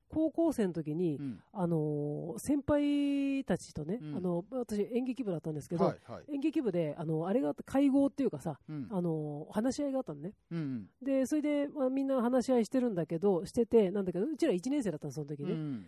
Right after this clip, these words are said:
Speaker 1: で、結構シビアな話になっちゃって、話がね。
Speaker 2: はい。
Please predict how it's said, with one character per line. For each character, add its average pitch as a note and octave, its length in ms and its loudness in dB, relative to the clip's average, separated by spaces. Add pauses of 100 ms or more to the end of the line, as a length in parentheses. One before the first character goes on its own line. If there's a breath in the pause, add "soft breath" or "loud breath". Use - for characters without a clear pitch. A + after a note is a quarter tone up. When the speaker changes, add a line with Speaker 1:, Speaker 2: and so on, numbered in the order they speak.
(140)
Speaker 1:
で、 C4 80 -2
結 - 280 2
構 E3 380 -2
シ - 180 0
ビ B3 120 4
ア E3+ 60 0
な D3+ 60 -4
話 D#3 260 -6
に C#3+ 60 -10
な D#3 80 -6
っ - 20 -6
ち - 80 -10
ゃ C#3 40 -10
っ - 40 -10
て、 C#3 80 -14
話 C#3+ 320 -10
が C3+ 80 -8
ね。 A3+ 180 -6
Speaker 2:
は C#3+ 160 -6
い。 F2+ 60 -14